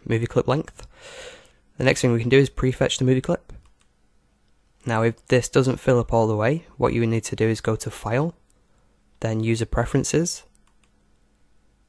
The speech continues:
go over to System here, and then just increase this memory cache limit to something a bit more than what you've already got. And then you can save the settings and prefetch again, and it should fill up all the way.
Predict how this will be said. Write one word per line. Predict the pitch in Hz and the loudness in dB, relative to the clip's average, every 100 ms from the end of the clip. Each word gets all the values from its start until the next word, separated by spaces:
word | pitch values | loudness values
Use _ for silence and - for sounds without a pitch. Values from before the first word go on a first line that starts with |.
| _ _ | _ _
go | - | -2
over | 117 110 | -2 -4
to | - | -4
System | - 120 120 - 139 | -2 -2 0 0 0
here, | 131 156 - _ _ _ _ _ _ _ _ _ _ _ _ _ | 0 -2 -6 _ _ _ _ _ _ _ _ _ _ _ _ _
and | 117 | -4
then | 117 | -2
just | 131 - | 0 2
increase | 143 143 139 - | 2 4 2 2
this | 113 - | -4 -2
memory | 113 113 | -2 -2
cache | - 120 - | 0 -2 0
limit | 151 170 - _ _ - - - | 0 0 -4 _ _ -20 -16 -10
to | 117 | -8
something | - 110 - 110 107 - - | -6 -6 -4 -6 -6 -10 -14
a | |
bit | - 120 | -4 -2
more | 113 110 | 0 -2
than | 110 | -2
what | 110 | -2
you've | 113 | 0
already | 104 107 | 0 0
got. | 135 143 - _ _ - | -4 -4 -8 _ _ -10
And | |
then | 113 | -8
you | 107 | -8
can | 113 | -6
save | - 113 110 | 0 0 0
the | |
settings | 104 117 - 117 117 117 - _ _ _ _ _ _ _ | -2 -4 -2 -2 0 -4 -10 _ _ _ _ _ _ _
and | - | -4
prefetch | 120 - 107 - | -4 0 -2 0
again, | 120 117 | 2 2
and | 113 | 0
it | - | -2
should | 117 - | -6 -4
fill | 113 | -4
up | 110 113 | -2 0
all | |
the | 110 | 2
way. | 139 - | 2 0